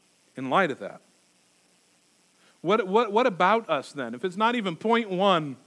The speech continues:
us, do we just stand around and hope that he picks us? Is that how God has designed all this? When you read your Bible, is that your big takeaway? Just stand around and hope God calls your number. No, remember verse twenty-four?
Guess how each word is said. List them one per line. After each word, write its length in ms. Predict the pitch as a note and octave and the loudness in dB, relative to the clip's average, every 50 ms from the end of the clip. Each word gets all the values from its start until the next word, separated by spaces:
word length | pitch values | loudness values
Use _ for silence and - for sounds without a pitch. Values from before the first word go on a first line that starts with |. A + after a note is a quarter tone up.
| _ _ _ _ _ _ _ _ _ | _ _ _ _ _ _ _ _ _
us, 420 | - D#3+ C3+ - - - - - - _ _ _ _ _ _ _ _ _ _ _ _ _ _ _ _ _ _ _ _ _ _ _ _ _ _ _ _ _ _ _ _ _ _ _ _ _ _ _ _ | 0 0 0 0 -4 -14 -16 -18 -20 _ _ _ _ _ _ _ _ _ _ _ _ _ _ _ _ _ _ _ _ _ _ _ _ _ _ _ _ _ _ _ _ _ _ _ _ _ _ _ _
do 80 | - D3+ | -6 -4
we 80 | F#3+ | -2
just 220 | G3 G#3+ A#3 - - | -2 -2 -2 -4 -4
stand 300 | - G3 F#3+ G3+ G#3 G3+ | -2 0 0 0 2 2
around 240 | F#3+ F#3 F#3 F#3 | 2 2 0 0
and 80 | E3+ C#3+ | -2 -2
hope 220 | D3+ F3 F3+ - | -2 -4 -4 -2
that 100 | - F3 | -4 -4
he 80 | E3 D#3 | -4 -4
picks 320 | - - F3 E3+ - - | -4 -6 -8 -8 -6 -6
us? 320 | F#3+ F3+ E3+ - - - C#3 | -6 -6 -6 -8 -12 -14 -14
Is 100 | B2+ A#2+ | -8 -4
that 240 | C#3+ D#3 F3 E3+ - | -2 -2 -2 -2 0
how 220 | F3+ E3+ E3+ E3+ | 0 2 2 0
God 320 | D#3+ D3+ D#3 D#3 D#3+ E3 - | 0 0 0 2 2 0 -2
has 160 | F3 E3 D3 | -4 -6 -8
designed 400 | C#3 D#3 D3 E3 D#3 D#3+ E3 E3 | -10 -6 -2 0 0 0 2 2
all 140 | D#3+ D#3+ D#3+ | 2 2 2
this? 320 | D#3 D#3+ D#3+ D#3+ - - _ _ _ _ _ _ _ _ _ _ _ _ _ _ _ _ _ | 2 0 -2 -2 -6 -16 _ _ _ _ _ _ _ _ _ _ _ _ _ _ _ _ _
When 120 | - E3 | -2 0
you 80 | F#3+ G#3 | 2 4
read 200 | G#3 A3+ A3 E3 | 4 4 4 4
your 80 | G#3 G3+ | 4 4
Bible, 400 | E3 F#3+ F#3 F#3+ F#3 G3 F3+ E3 | 6 6 6 6 6 4 2 0
is 120 | D#3 D3 | 0 2
that 180 | E3+ F#3 F#3+ F3+ | 0 0 2 0
your 80 | F3+ | -2
big 240 | D#3 D#3 F3 E3 D#3 | 0 0 0 0 0
takeaway? 480 | - F#3 F3 D#3+ - F3 E3+ E3+ F3 D3+ | 0 0 0 0 0 0 0 0 -2 -2
Just 160 | E3 D#3+ - | -6 -10 -10
stand 260 | - D3+ D3 D#3+ E3 | -8 -8 -6 -4 -4
around 280 | E3 D#3 D#3+ E3+ E3+ D3+ | -4 -4 -4 -4 -4 -6
and 80 | B2+ | -6
hope 260 | C3+ D3+ E3+ E3+ - _ _ _ | -6 -6 -8 -8 -12 _ _ _
God 260 | - C#3+ D#3 E3+ D#3+ | -6 -6 -4 -6 -6
calls 300 | - - D#3+ F3+ F3+ E3 | -6 -6 -6 -6 -6 -8
your 100 | E3 F3 | -8 -8
number. 320 | F3 F#3+ G3 E3 D3 D3 C#3+ - _ _ _ _ _ _ _ _ _ _ _ _ _ _ _ _ _ _ _ _ _ _ _ _ _ _ _ _ _ _ _ _ _ _ _ _ _ _ _ _ _ _ _ _ _ _ - | -8 -8 -6 -6 -6 -8 -8 -10 _ _ _ _ _ _ _ _ _ _ _ _ _ _ _ _ _ _ _ _ _ _ _ _ _ _ _ _ _ _ _ _ _ _ _ _ _ _ _ _ _ _ _ _ _ _ -6
No, 140 | F#3+ G3+ E3+ | -2 -2 0
remember 320 | D#3 D#3+ F#3 G3+ F#3 F3+ | 0 0 0 0 -2 0
verse 200 | E3+ F3+ E3+ F3 | -2 -2 -4 -4
twenty-four? 600 | - - F#3+ F#3 F3+ E3+ - - E3 F3 G3+ G#3 | -6 -8 -8 -6 -6 -8 -8 -6 -6 -6 -8 -8